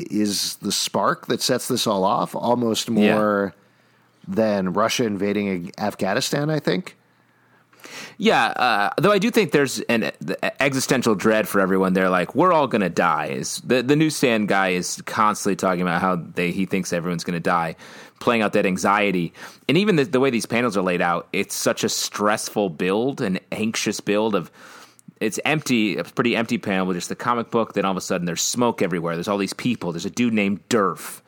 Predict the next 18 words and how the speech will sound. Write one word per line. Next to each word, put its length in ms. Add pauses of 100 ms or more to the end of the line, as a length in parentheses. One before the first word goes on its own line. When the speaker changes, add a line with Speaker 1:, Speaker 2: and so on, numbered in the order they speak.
(400)
Speaker 2:
Uh, 460
everyone's 380
crowding 480
into 120
the 80
Speaker 1:
That's 140 (160)
Speaker 2:
panel. 160
Speaker 1:
stressful. 580 (420)
Speaker 2:
Yeah, 160
Speaker 1:
Meeting 200
Speaker 2:
stressful. 260
Speaker 1:
a 60
dude 280
na-, 80
dude 220
named 240
Durf, 460
stressful. 640